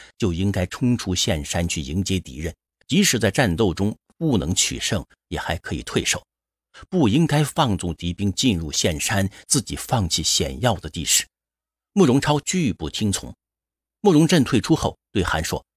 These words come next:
：“主上既不想主动迎战，把敌人击退，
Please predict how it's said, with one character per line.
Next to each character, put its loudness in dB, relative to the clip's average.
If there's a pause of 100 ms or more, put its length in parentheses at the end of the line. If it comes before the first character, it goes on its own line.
(480)
：“主 2
上 2
既 2
不 -2
想 0
主 -4
动 0
迎 0
战， 0
把 -8
敌 -6
人 2
击 -4
退， -4